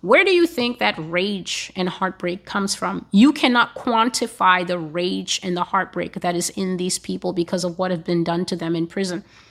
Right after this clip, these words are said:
And he says that people meet these people and think,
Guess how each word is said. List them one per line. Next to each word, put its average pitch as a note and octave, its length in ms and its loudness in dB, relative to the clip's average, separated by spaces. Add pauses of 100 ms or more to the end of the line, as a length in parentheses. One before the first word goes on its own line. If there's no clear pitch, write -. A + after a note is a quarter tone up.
(140)
And G3 140 6
he G#3 80 8
says A3+ 280 2
that G#3 140 -2
people B3 260 -2
meet A#3+ 260 0
these G#3 180 -2
people G3 320 -6
and F#3 160 0
think, G3 240 -2